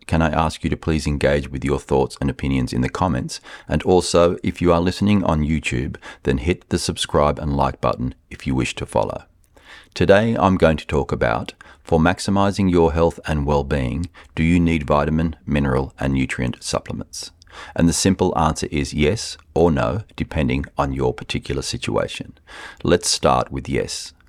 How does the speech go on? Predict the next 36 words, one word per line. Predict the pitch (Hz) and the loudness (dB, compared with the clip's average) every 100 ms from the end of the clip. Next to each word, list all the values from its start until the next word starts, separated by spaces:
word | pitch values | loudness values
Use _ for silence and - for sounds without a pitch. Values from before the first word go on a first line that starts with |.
| _ _ | _ _
I | - 107 | 4 4
have | 110 | 2
been | 107 104 | 2 4
breaking | 87 87 90 78 | 4 4 2 -2
people's | 78 78 73 | -2 -2 0
diets | 69 67 - | 2 2 0
down | - 64 65 | -2 -2 -2
into | 73 - | -4 -4
what | 69 - | 0 0
nutrients | 76 69 - 65 - | 0 -4 -2 -2 0
they | 69 | 0
are | 64 | 0
getting | 65 67 64 71 | 0 -4 -4 -4
for | - - | -4 -2
over | 65 71 | -4 -4
forty-five | - 67 76 - 62 62 | -4 -4 -2 -2 -2 -2
years, | 64 55 - - - - - - | -6 -8 -10 -14 -18 -20 -6 -2
and | 76 | 2
other | - 90 90 | 2 2 4
than | 92 85 | 4 4
dedicated | 80 78 - 78 73 | 2 0 0 -2 -2
athletes | - 69 - 67 69 - | -2 -4 -4 -4 -4 -6
and | 65 | -6
trainers, | - 67 57 65 - - - | -2 -2 -2 -6 -8 -14 -8
whose | - 71 | -2 -2
diets | 69 76 76 - - | 2 2 2 0 0
are | 76 | 0
nearly | 76 73 71 | 0 -2 0
always | 82 78 78 67 67 | 2 2 2 0 -4
providing | - - 64 65 69 | -8 -4 -2 0 -2
them | 64 62 64 | -2 -2 -2
with | 65 67 64 | -4 -6 -2
what | 62 - | -2 -2
their | 65 | -4
bodies | 65 62 65 73 | -2 -4 -4 -6
need, | 65 53 - | -4 -4 -8